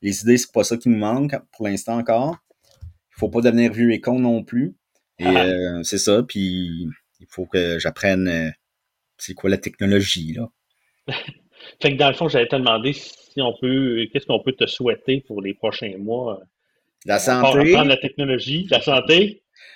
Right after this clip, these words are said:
Speaker 1: Ouais, euh, fait que tous mes amis aillent bien, que ma famille aille bien. Ça, ça serait cool.
Speaker 2: Bon,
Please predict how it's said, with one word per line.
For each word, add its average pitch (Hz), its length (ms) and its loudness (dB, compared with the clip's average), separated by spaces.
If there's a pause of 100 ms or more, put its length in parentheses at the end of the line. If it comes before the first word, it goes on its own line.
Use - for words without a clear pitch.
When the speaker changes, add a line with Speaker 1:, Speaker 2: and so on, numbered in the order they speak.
Speaker 1:
Ouais, 120 380 -2
euh, 107 500 4 (640)
fait 107 140 2
que 117 100 0
tous 131 280 -6
mes 117 140 0
amis 110 200 -2
aillent 110 120 -2
bien, 101 300 -4
que 113 100 -10
ma 92 120 -8
famille 95 280 -2
aille 95 160 0
bien. 87 240 -6 (360)
Ça, 85 120 -20
ça 82 120 -18
serait 87 160 -12
cool. 101 80 -8
Speaker 2:
Bon, 98 260 0